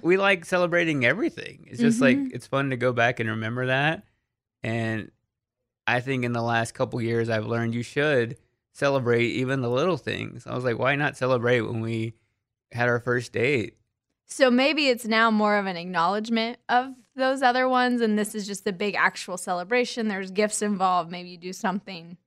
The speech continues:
Speaker 2: for it.
Speaker 1: Yeah.
Speaker 2: And the other ones you kind of, like, acknowledge. Maybe there's, like, you guys have a date night planned.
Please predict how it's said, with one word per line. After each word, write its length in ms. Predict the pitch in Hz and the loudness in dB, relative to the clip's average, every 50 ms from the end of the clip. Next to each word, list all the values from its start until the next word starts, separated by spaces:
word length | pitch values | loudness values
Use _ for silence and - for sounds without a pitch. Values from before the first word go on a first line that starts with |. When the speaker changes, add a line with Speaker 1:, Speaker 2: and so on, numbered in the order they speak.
| _ _ | _ _
Speaker 2:
for 280 | - 196 190 190 196 | -6 -4 -2 -2 0
it. 220 | 208 214 214 - - _ | 0 0 0 -2 -6 _
Speaker 1:
Yeah. 360 | 123 123 110 104 101 104 104 - _ _ _ _ _ _ _ - | -2 0 0 0 0 -2 -6 -10 _ _ _ _ _ _ _ 0
Speaker 2:
And 120 | 214 220 214 | 2 4 4
the 80 | 208 | 4
other 160 | 208 208 220 | 4 4 4
ones 320 | 208 202 196 196 196 185 208 | 4 4 2 0 -2 -4 -6
you 60 | 185 | -6
kind 220 | - - 190 185 180 | 2 2 2 4 4
of, 140 | 175 175 - | 0 0 0
like, 180 | - 160 - 208 | -2 -4 -4 -6
acknowledge. 640 | 208 - 269 294 294 285 285 277 269 262 262 240 247 | -6 -2 4 4 6 6 6 6 4 4 4 2 2
Maybe 320 | 233 226 220 208 214 208 | 2 4 4 4 2 -2
there's, 320 | 190 185 170 175 180 185 - | -2 -2 -4 -4 -6 -8 -10
like, 160 | 175 180 175 | -10 -10 -10
you 60 | 190 | -10
guys 220 | 180 196 175 170 - | -8 -8 -8 -8 -6
have 180 | - 170 170 | -6 -4 -4
a 60 | 190 196 | -2 -2
date 320 | 185 254 240 233 196 - | 2 4 4 2 2 2
night 260 | 220 220 214 208 - | 2 2 2 2 0
planned. 760 | - - 214 208 202 196 190 190 185 190 190 185 190 190 - | -4 -4 -4 -2 -2 -2 -4 -6 -8 -10 -12 -14 -14 -16 -18